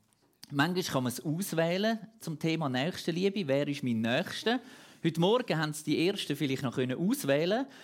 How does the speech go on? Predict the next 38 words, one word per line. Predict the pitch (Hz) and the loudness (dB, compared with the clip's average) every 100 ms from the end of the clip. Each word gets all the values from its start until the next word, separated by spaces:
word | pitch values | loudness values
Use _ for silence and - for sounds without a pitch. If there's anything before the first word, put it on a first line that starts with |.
| - | -6
wer | 131 170 180 | 0 2 2
ist | 185 | 0
ihr | 170 185 170 | 2 2 2
Nächster. | 151 202 - - | 0 -2 -2 -2
Aber | - | -2
spätestens, | - 139 147 180 - 151 | -2 0 0 0 -6 -6
wenn | 123 | -2
jemand | 131 131 127 | -2 -2 -2
nebenher | 127 127 139 139 170 | -2 -2 -2 0 0
gehockt | 170 165 156 - 143 | 0 -2 -2 -8 -6
ist, | 160 156 - | -4 -4 -4
den | 131 | -4
ihr | 120 | -2
nicht | 165 214 | 0 0
ausgewählt | 214 - - 180 180 175 | -2 -6 0 0 0 -2
habt, | 151 156 156 - - - - _ 127 | -4 -4 -6 -12 -20 -20 -20 _ 0
dann | 135 143 | 2 0
habt | 131 131 131 | -2 -2 -4
ihr | |
gemerkt, | - 120 135 - - | -4 0 0 -2 -2
Nächstenliebe | 131 151 - 143 147 143 | 0 0 -2 0 2 0
kann | 127 - 143 196 | -4 0 2 2
man | 175 - - - | -2 -4 -12 -2
nicht | 156 - | 0 2
immer | 202 175 147 | 0 2 2
einfach | 143 143 151 - | 0 -2 -6 -4
so | - 170 156 - - | -2 0 -2 -6 -10
wählen, | 135 165 151 120 113 104 - | 0 2 2 0 -2 -4 -10
wie | - 139 160 | -2 0 0
man | 156 | 0
das | 127 123 127 - - | 0 -2 -4 -12 -14
wette | 113 131 131 131 - | -4 -4 -4 -8 -8
ausleben. | 127 127 - 117 110 113 107 - _ _ _ - | -8 -6 -4 -4 -2 -6 -10 -16 _ _ _ -16
Spannend | - 180 220 214 196 | 0 2 4 2 0
ist, | 185 | -2
in | - 151 | -2 0
der | 139 | 0
Bibel | 175 185 190 180 | -2 -2 0 0